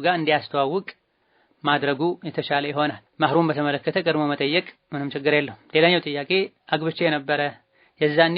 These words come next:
ዲናዊ ግንዛቤ ምንም አልነበረኝም እና ከልጁ ጋር ከኒካህ በፊት ግንኙነት አድርገናል። ሰለላሁ ዐለይሂ ወሰለም። ሳንለያየም ኒካህ ታሰረ። ቆይቶ ወደ ውጪ ሄድኩኝ። የኔ ጋብቻ ልክ እንዳልሆነ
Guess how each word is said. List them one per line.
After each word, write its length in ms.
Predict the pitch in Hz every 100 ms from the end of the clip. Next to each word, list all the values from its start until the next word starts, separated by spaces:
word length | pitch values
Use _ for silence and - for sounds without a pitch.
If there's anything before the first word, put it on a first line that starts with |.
| 180
ዲናዊ 300 | 165 165 160 156
ግንዛቤ 460 | 151 147 147 143 185 196 - 156
ምንም 300 | 156 175 160
አልነበረኝም 640 | 151 147 139 151 147 143 - _ _ _ 170
እና 160 | 156 175
ከልጁ 320 | 175 170 165 160
ጋር 200 | 156 156 139
ከኒካህ 420 | 160 156 160 -
በፊት 300 | 147 - 185
ግንኙነት 520 | 160 156 151 147 196 - - -
አድርገናል። 500 | 143 151 147 147 147 151 _ _
ሰለላሁ 260 | - 143 143
ዐለይሂ 360 | 127 147 147 143
ወሰለም። 320 | 143 151 - _ _ _ -
ሳንለያየም 720 | 170 165 180 170 151 160 202 - - - -
ኒካህ 280 | 147 156 -
ታሰረ። 400 | 156 143 - 151 147 - _ _ -
ቆይቶ 340 | 185 185 160 185 196 - 175
ወደ 180 | 151 165
ውጪ 220 | 160 - 160
ሄድኩኝ። 440 | 151 151 - 151 120 - _ _ _ _ 139
የኔ 180 | 156 180
ጋብቻ 360 | 160 151 147 - 170 190 -
ልክ 260 | 151 165 -
እንዳልሆነ 480 | 156 151 143 147